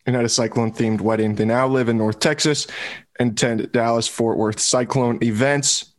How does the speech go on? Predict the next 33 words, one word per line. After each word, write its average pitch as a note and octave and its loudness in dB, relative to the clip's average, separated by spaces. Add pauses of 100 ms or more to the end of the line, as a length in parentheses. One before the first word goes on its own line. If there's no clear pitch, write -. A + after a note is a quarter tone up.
(280)
Thanks C#3 2
to - -2
Kevin A#2+ 2
for A2+ 0
being A#2+ 0
a A2 0
Cyclone A2+ 0
Fanatic A2 0
super F3+ 0
patron. D#3 0 (460)
And A2 -2
we A2 2
appreciate A#2 0
all C3 2
of A#2 0
our A2+ 2
super B2 0
patrons. A2 0
You A#2 0
can A#2 0
find A2+ 0
out G#2+ 2
more A2+ 0 (460)
about G#2+ 0
that A2 0
at A2+ 0
cyclone A#2 0
fanatic A2 0
dot G#2 0
com G#2+ 0
on A2 2
the G#2+ 2
homepage. A#2+ 0